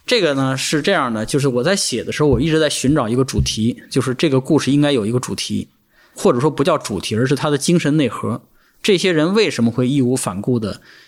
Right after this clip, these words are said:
去做这些事情？明明损害到自己的利益，或者是让自己的生命陷于危险之中，为什么会去这么做？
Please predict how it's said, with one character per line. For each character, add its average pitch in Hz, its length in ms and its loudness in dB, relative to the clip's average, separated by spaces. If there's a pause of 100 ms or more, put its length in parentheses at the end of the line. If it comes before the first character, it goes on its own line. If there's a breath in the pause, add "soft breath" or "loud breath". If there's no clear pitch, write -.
(160 loud breath)
去 - 240 -2
做 117 240 0
这 113 100 -2
些 113 140 -2
事 107 160 -4
情？ - 280 -10
明 131 240 2
明 143 360 2 (480 loud breath)
损 - 260 -2
害 143 160 -2
到 139 120 0
自 135 140 -2
己 110 100 0
的 113 100 -2
利 131 200 2
益， 90 80 -6
或 131 200 0
者 107 100 -4
是 117 260 -2
让 135 180 0
自 135 140 -4
己 113 100 -2
的 101 80 -2
生 139 220 0
命 127 200 2
陷 120 340 -2
于 117 80 0
危 131 180 2
险 104 200 -4
之 117 120 -4
中， 107 280 -4
为 165 180 2
什 113 140 -2
么 104 60 0
会 110 120 -2
去 104 100 -4
这 110 120 -4
么 87 80 -2
做？ - 320 -8